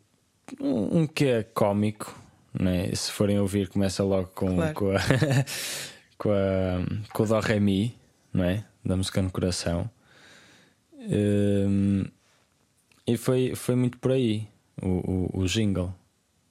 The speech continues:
Speaker 1: de juntar uma série de, de coisas de estilos completamente diferentes.
Speaker 2: Sim,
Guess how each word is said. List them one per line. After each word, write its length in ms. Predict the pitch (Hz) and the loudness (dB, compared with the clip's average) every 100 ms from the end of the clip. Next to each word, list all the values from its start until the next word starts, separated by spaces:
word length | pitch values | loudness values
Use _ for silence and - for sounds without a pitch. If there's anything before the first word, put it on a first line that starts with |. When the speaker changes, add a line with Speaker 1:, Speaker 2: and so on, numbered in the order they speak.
| _ _ _ - | _ _ _ -8
Speaker 1:
de 380 | 95 90 85 85 92 - - - - - - - - _ _ _ _ _ _ _ _ - 113 | -2 0 0 -4 -8 -14 -20 -20 -20 -20 -20 -20 -20 _ _ _ _ _ _ _ _ 0 0
juntar 460 | - 104 107 98 | 2 2 2 2
uma 180 | 98 95 | 2 2
série 320 | - 98 92 | 2 2 0
de, 380 | 87 92 90 87 | 0 0 0 -2
de 140 | 95 | -6
coisas 840 | - 95 90 87 87 87 - - - - - _ _ _ _ _ _ _ _ _ _ - | -4 -2 0 0 -2 -2 -4 -6 -8 -16 -20 _ _ _ _ _ _ _ _ _ _ -12
de 60 | - | -8
estilos 300 | - 95 - | -2 -2 -2
completamente 560 | 85 90 87 87 82 | -4 -4 -2 -2 -2
diferentes. 420 | - - 82 80 | -6 -4 -4 -2
Speaker 2:
Sim, 320 | 92 208 202 | 0 0 -2